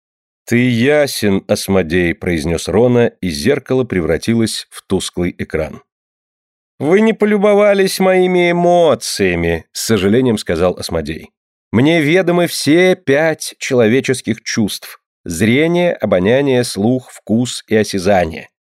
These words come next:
Я в них тоньше и острее, чем люди, можешь не сомневаться. Только шестого чувства любви к особи другого пола не получил, ибо я вне пол.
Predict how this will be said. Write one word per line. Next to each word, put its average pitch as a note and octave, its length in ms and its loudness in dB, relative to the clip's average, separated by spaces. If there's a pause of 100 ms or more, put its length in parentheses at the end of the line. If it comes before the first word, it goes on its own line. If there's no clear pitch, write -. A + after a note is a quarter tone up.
(360)
Я C3 240 0
в D3 60 -4
них D#3 260 -2
тоньше D#3+ 400 0
и C#3 80 2
острее, C#3 440 0
чем C#3 220 -2
люди, C#3 240 2
можешь A#2 340 2
не A#2+ 100 -2
сомневаться. B2+ 640 -2 (580)
Только A3 260 2
шестого E3 760 0
чувства A#2 460 -2
любви B2+ 460 0
к - 120 -6
особи A#2 300 0
другого A2+ 400 2
пола A2+ 320 2
не A2+ 160 4
получил, A2+ 600 0
ибо C#3+ 320 0
я B2+ 320 2
вне G2 320 -2
пол. E2+ 480 -2